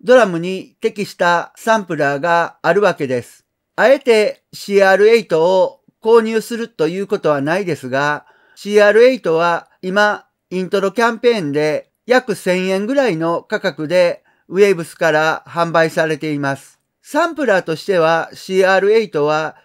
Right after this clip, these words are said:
とっても優秀だと思います。まだ僕の方では使い切れてはいませんが、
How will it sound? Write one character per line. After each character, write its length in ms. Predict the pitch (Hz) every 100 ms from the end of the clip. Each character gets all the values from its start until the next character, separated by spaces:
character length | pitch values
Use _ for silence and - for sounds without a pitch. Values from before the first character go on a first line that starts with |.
| _
と 120 | -
っ 80 | -
て 120 | 262
も 240 | 233 202 147
優 200 | 202 220
秀 220 | - 226
だ 140 | 185 -
と 340 | 202 180 - -
思 220 | 156 156
い 60 | 151
ま 180 | 147
す。 200 | 139 - _ _ _ -
ま 140 | 220
だ 220 | 254 247
僕 300 | 208 240 262
の 140 | 247 254
方 160 | 240
で 100 | 175
は 320 | 151 156 156 -
使 300 | - - 226
い 60 | 220
切 120 | 226
れ 100 | 220
て 160 | 226
は 220 | 208 151 -
い 60 | 180
ま 160 | 190
せ 160 | 190 185
ん 100 | 160
が、 360 | 131 139 110